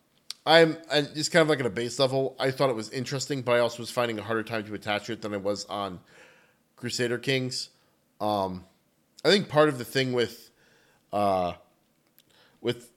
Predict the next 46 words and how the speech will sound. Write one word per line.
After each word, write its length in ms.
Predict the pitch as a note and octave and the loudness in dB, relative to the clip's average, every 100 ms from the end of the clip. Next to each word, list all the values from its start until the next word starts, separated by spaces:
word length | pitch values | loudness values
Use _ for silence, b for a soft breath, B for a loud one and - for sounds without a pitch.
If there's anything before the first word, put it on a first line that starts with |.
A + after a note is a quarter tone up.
| - | -8
with 140 | B2+ | -4
this 180 | C3+ C3 | -2 -4
game 280 | - C3+ B2+ | -2 0 0
is, 100 | A#2+ | -4
is, 240 | - C#3 | -4 -4
like, 140 | C3+ B2+ | -2 2
of 160 | D#3 | 2
all 240 | D3+ D#3 D3+ | 6 6 6
the 80 | C3+ | 4
games 380 | C3 C#3 C3 - | 2 2 0 -2
I, 260 | A#2+ B2 - | -2 -2 -4
I 120 | B2 | 0
have 160 | B2 - | 0 0
played 220 | B2+ A#2+ | -2 -2
of 60 | B2 | -4
this, 160 | C3 | -8
it 80 | B2+ | -6
is 140 | B2+ - | -8 -4
the 100 | A#2 | 0
most 300 | A#2+ A#2 B2 | 0 0 -4
sandboxy, 760 | A#2 A2+ A#2 - C3+ A#2+ - F#2+ | -4 -2 -2 -2 -4 -4 -6 -4
right? 320 | A#2 A2 F#2 | -4 -4 -6
Like, 240 | F#2 - _ B B B B B _ _ - | -8 -10 _ B B B B B _ _ 4
Hearts 280 | D#3+ F3+ | 6 6
of 100 | D#3 | 6
Iron, 360 | D3+ D3 C#3 C3+ | 6 8 6 2
I 100 | C3 | 2
never 200 | C#3 B2 | 2 2
got 200 | B2+ F#2+ | 2 2
really 200 | B2+ C3 | 0 0
into, 280 | B2+ - C3 | 0 -4 -6
but 380 | - C3+ A#2 - | 2 4 4 0
at 80 | A#2+ | -2
the 80 | |
end 80 | C3+ | 0
of 80 | A#2+ | -2
the 60 | A2 | -2
day, 120 | B2+ | -2
you're 140 | A2+ | -2
trying 240 | A2 B2+ A2 | -2 -2 -2
to 60 | |
win 180 | A2 G2+ | -2 -2
World 220 | G#2 F#2+ | -4 -4
War 120 | F#2 | -6
Two, 320 | F2 F#2+ - - b b b - | -8 -10 -12 -14 b b b -2
right? 340 | G#2+ G#2+ | 0 0